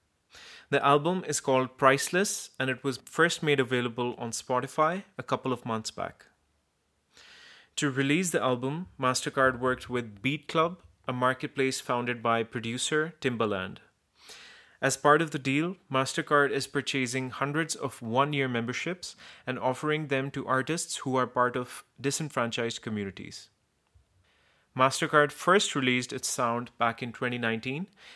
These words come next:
as part of its efforts to adjust its brand to a more digital-first environment.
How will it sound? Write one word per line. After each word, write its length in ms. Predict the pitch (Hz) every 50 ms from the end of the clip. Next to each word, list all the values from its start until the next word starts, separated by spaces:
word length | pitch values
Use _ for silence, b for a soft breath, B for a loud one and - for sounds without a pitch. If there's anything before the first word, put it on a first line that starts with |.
| B B
as 160 | 135 135 -
part 240 | - - 143 139 139
of 100 | 147 -
its 180 | 151 143 - - -
efforts 420 | 143 127 - - 156 156 - -
to 300 | - - 143 135 131 -
adjust 480 | - 131 110 - 147 151 170 165 - -
its 140 | 147 - -
brand 520 | - - 120 117 117 120 131 139 - -
to 280 | - 139 131 127 127 -
a 80 | 127
more 400 | 123 123 123 127 127 127 127 123 B B B B B B
digital-first 720 | 120 135 135 170 160 - 170 156 143 - 131 117 113 -
environment. 600 | - 113 104 104 101 98 98 101 101 98 - -